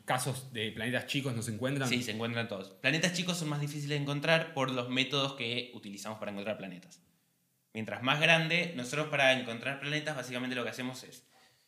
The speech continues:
Speaker 2: miramos a las estrellas y esperemos, esperamos que estén alineados con nosotros. Que entre
Speaker 1: Sí.
Speaker 2: la estrella y nosotros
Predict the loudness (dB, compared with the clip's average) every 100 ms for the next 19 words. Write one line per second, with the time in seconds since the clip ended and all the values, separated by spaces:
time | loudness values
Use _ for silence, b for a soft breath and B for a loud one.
0 | b 2 4 4 2 2 0 0 2 0
1 | -2 -6 -2 2 2 2 -2 -4 -6 -2
2 | 0 0 -4 -6 -14 -8 0 2 2 2
3 | 2 2 0 -2 -10 -18 _ _ _ _
4 | _ _ -6 -4 -2 -4 -4 -8 -16 -20
5 | -12 -10 -6 -4 -2 -2 0 2 4 4
6 | 2 2 0 -2 0 2